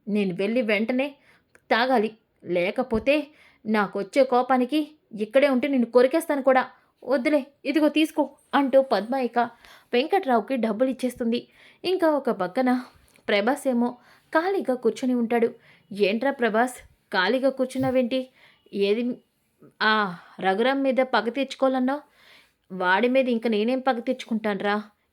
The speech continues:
ఇప్పటికే వాడు చచ్చిన పాము లెక్క అయ్యాడు.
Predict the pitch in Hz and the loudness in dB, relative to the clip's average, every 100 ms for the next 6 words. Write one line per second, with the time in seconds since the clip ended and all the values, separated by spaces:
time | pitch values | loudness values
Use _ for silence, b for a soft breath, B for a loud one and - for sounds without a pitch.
0 | - 190 196 240 247 262 240 226 233 240 | -8 -6 -2 -2 2 2 2 -2 -2 -4
1 | 214 285 277 247 240 254 233 254 240 240 | -2 -6 0 0 2 -2 -2 -2 0 0
2 | 226 | 0